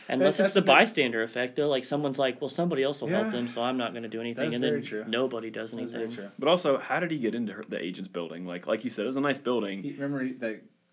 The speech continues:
Speaker 2: guard walked out to the front to get that guy's bag and
Speaker 3: Ah,
Speaker 2: just
Speaker 3: that's
Speaker 1: Yeah.
Speaker 3: right. Okay, that's right.
Speaker 2: Which someone probably would be like, "Hey."
Speaker 3: Yeah.
Speaker 1: I, I honestly don't think it's unrealistic that, especially the girl in the parking lot, that no one did anything because, I mean,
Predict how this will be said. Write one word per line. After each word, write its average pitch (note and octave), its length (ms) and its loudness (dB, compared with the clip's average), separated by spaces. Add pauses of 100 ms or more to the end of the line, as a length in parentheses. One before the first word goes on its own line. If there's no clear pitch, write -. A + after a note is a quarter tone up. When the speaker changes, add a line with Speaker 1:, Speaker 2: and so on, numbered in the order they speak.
(100)
Speaker 2:
guard A2+ 280 -2
walked G#2+ 260 -4
out G#2+ 200 -2
to - 60 -20
the G#2 80 -10
front G#2 260 -10
to A2 60 -12
get G2+ 100 -8
that G2+ 100 -10
guy's G2+ 140 -8
bag F#2+ 300 -6
and G2 100 -6
Speaker 3:
Ah, G#2+ 340 -4
Speaker 2:
just - 20 -
Speaker 3:
that's G#2+ 120 -4
Speaker 1:
Yeah. A2 120 -4
Speaker 3:
right. F2 220 -2
Okay, F2+ 260 -8
that's - 200 -14
right. - 160 -12
Speaker 2:
Which D3+ 140 0
someone G3 260 2
probably C#3+ 220 2
would C3+ 60 -6 (460)
be G3+ 60 -2
like, G3+ 360 0
"Hey." - 80 -8
Speaker 3:
Yeah. G#2 120 0
Speaker 1:
I, A#3+ 160 4 (160)
I C#4+ 160 6
honestly A#3+ 380 4
don't G3+ 140 0
think G3+ 140 0
it's E3+ 120 -2
unrealistic D#3 600 0
that, B2+ 200 4
especially G#3+ 400 2
the D#3+ 100 2
girl C#3 220 2
in C3 60 2
the A#2 80 -2
parking A#2+ 380 -2
lot, A2+ 180 -2
that A2+ 140 -4
no B2+ 100 -2
one B2+ 140 0
did B2+ 180 0
anything A#2 320 -6
because, A#2+ 420 -8 (180)
I B2 140 2
mean, C3 320 -2